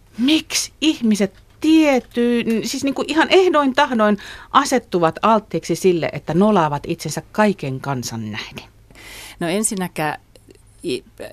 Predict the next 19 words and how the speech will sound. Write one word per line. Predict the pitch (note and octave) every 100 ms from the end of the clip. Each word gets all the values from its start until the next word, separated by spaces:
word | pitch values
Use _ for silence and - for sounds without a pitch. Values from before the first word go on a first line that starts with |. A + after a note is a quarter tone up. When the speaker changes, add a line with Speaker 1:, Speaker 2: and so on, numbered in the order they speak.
| -
Speaker 2:
iso | F#3 - G3+
osa | D#3+ - D3+
ei | - F3+ E3
lähde | C#3+ C3+ C3 - -
ikään | C3 B2+ B2+
kuin | B2 B2
se | A#2+ B2+
moka | B2 B2 A#2 G2
edellä. | G2+ G2+ E2 - - -
Ei | B2 C#3
ne | C#3+
lähde | C#3+ D3 D#3 B2
niinku | B2 - -
mokaamaan | B2 B2 - A#2+ B2 B2 B2
eikä | B2+ B2+ C3
edes | B2 C3 -
tuu | C#3
mieleen | C3+ D#3+ E3+ D3 B2+ A#2 C3+
se, | - C3